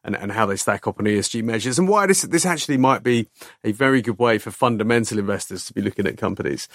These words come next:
Uh, you know, what's good for the world is actually quite good for companies and their profits too,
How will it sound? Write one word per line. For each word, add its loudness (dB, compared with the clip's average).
Uh, 2
you 0
know, -4
what's 0
good 2
for 0
the 0
world 2
is 0
actually -2
quite 0
good 0
for -8
companies 0
and 2
their 4
profits -4
too, 4